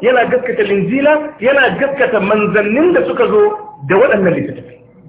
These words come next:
"وكانوا من قبل يستفتحون على الذين كفروا." Allah ya ce, "Kuma kafin ma zuwan Alqur'ani suna neman ɗauki da taimakon Allah ta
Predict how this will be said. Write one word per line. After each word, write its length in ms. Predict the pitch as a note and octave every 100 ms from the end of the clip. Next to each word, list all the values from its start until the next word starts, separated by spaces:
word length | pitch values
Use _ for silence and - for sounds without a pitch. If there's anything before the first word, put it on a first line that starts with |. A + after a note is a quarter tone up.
| C3 - _ _ _ _ _ _ _ _ _ _ _ _ -
"وكانوا 580 | A#3+ A3 C#4+ D#4 D4+ D#4
من 280 | C#4 G#3+
قبل 520 | - B3 A3 D#3 - - -
يستفتحون 1500 | C#3+ E3+ C4 C4+ - D#4+ D#4 - - A#3 E3 - D#4 E4+ D4+
على 260 | - A3+ G#3+
الذين 460 | G3 G3 C4+ C#4+ D4+ D#4 - - -
كفروا." 380 | B3 A3 D#3 D3+ - -
Allah 180 | A#3+ A3+
ya 60 | G#3+
ce, 80 |
"Kuma 180 | G3+ A#3
kafin 260 | A#3+ G3+ G#3+
ma 140 | A3 G#3+
zuwan 240 | A#3+ -
Alqur'ani 560 | - - A#3 B3 A#3 - - - -
suna 380 | C4 C4 A3+ F#3
neman 800 | F#3+ G3+ G3+ G3+ G3 G3 G3
ɗauki 600 | G3 C4+ G#3 - G#3+ G#3
da 100 | D#3+
taimakon 800 | F#3 F#3 D#3+ E3+ G#3 A3 G3+ G3+
Allah 600 | A3 A3+ A3 E3 - -
ta 60 | -